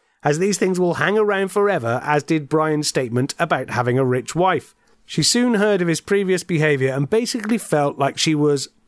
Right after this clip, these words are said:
only married because he wanted her money. She, being a woman so badly ill-treated, decided that she would hide the money by burying the gold in a tunnel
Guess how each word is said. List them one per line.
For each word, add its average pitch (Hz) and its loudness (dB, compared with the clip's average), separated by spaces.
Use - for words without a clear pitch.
only 233 2
married 147 0
because 143 0
he 143 0
wanted 113 -2
her 120 2
money. 135 -2
She, 220 2
being 165 2
a 147 2
woman 160 0
so 135 0
badly 131 0
ill-treated, 156 0
decided 180 0
that 160 -2
she 196 -2
would 202 0
hide 233 0
the 131 0
money 98 -6
by 131 2
burying 185 0
the 254 -2
gold 139 0
in 151 0
a 160 0
tunnel - -2